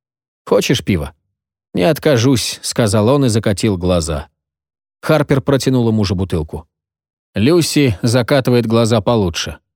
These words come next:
"Знаю, мне бы ее практику". Джет раздраженно вздохнул. Это была еще одна излюбленная манера Люси. Харпер открыла холодильник, чтобы достать второе пиво. Зазвонил телефон. "Думаешь, это звонит Люси, сидя в машине?"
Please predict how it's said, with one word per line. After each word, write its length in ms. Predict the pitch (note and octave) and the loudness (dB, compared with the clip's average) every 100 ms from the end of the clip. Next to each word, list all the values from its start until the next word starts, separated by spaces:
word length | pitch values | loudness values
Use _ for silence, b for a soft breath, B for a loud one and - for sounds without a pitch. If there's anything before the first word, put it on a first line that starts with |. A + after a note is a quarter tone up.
| _ _ _ | _ _ _
"Знаю, 640 | B2 A#2 C3+ C#3 A#2+ D#2+ - _ _ _ | -4 0 2 2 2 0 -6 _ _ _
мне 280 | G#2 C3 D#3+ | 0 2 2
бы 100 | G2+ | 2
ее 160 | F#2 | 0
практику". 560 | F2 G2+ F2+ - - - _ _ _ _ _ | 2 0 -2 -8 -12 -18 _ _ _ _ _
Джет 300 | G#2+ B2 B2 | -2 0 0
раздраженно 720 | A#2+ A#2 G#2 A2+ G#2 A2+ G2+ | 0 0 0 0 2 0 0
вздохнул. 560 | F#2+ F#2 G#2 - F#2+ D#2+ - _ _ - | -2 -2 -2 -2 -4 -4 -10 _ _ -6
Это 160 | F3 | -2
была 240 | E3+ D#3 D3+ | 2 2 4
еще 380 | C#3+ - - C3+ | 2 0 0 0
одна 260 | F#2+ G2 | 2 0
излюбленная 600 | F#2 F#2 A#2+ G#2 G2 F#2+ F2+ | 0 0 0 2 2 2 2
манера 640 | F2+ F#2 G2+ G2 F2+ E2 | 2 2 2 2 0 -2
Люси. 480 | F#2+ F#2 E2+ - D#2 _ _ _ _ _ _ _ | -4 -2 -4 -8 -12 _ _ _ _ _ _ _
Харпер 480 | - D#3+ E3 D#3+ C#3 - | -2 0 2 2 -2 -2
открыла 420 | B2 - E3+ D3+ | -6 0 2 2
холодильник, 600 | - B2 A2 C#3 D3+ D3 | 2 0 2 2 2 -2
чтобы 260 | - - C3 | -4 -2 0
достать 340 | B2+ A2+ C3 | 0 0 -2
второе 340 | - B2 G#2 E2 | -2 -2 0 -2
пиво. 320 | E2+ D#2+ C#2+ - _ _ _ _ _ - | -4 -6 -8 -14 _ _ _ _ _ -4
Зазвонил 520 | G#2+ C3 A#2+ A#2 A2 | 0 2 2 2 0
телефон. 540 | G2+ A2 G2+ F2+ D2 - _ _ _ _ _ _ - | 0 -2 -2 -4 -6 -10 _ _ _ _ _ _ -6
"Думаешь, 380 | E2+ B2 C3+ - | 0 2 2 0
это 140 | C#3+ | 0
звонит 400 | A#2+ B2+ C#3 - | 2 2 2 0
Люси, 460 | A#2+ F#3+ - F#2 D2+ | 2 2 0 -4 -4
сидя 320 | - B2 A2 | -2 0 2
в 40 | |
машине?" 480 | G#2 G2 G#2+ E2+ D2+ | 0 0 -2 -2 -4